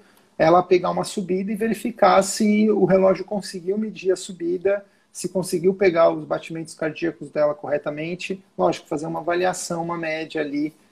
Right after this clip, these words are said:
referente a, a batimento cardíaco, olhar, jogar o treino pro aplicativo e verificar se ele trouxe todas as informações. Se ele não trouxe nenhuma informação zerada, é importante isso, porque, por exemplo, um dos problemas que dão muito,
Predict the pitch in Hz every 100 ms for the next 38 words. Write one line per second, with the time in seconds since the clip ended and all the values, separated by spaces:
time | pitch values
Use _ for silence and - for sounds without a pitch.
0 | _ - 151 156 151 151 151 143 147 139
1 | 143 151 147 180 156 180 196 180 170 170
2 | 185 - _ - 156 139 180 160 170 196
3 | 196 165 147 165 170 165 156 160 151 156
4 | 156 151 - 151 147 156 - 160 165 -
5 | 170 156 170 165 160 165 156 151 147 160
6 | 156 151 160 165 160 180 180 175 180 208
7 | 202 196 196 190 170 175 160 160 185 190
8 | _ _ _ _ _ 151 156 165 160 175
9 | 185 190 170 180 - - - 165 165 160
10 | 170 151 156 - - _ _ _ _ _
11 | _ 165 156 185 180 196 196 - 175 190
12 | 196 185 196 233 - 165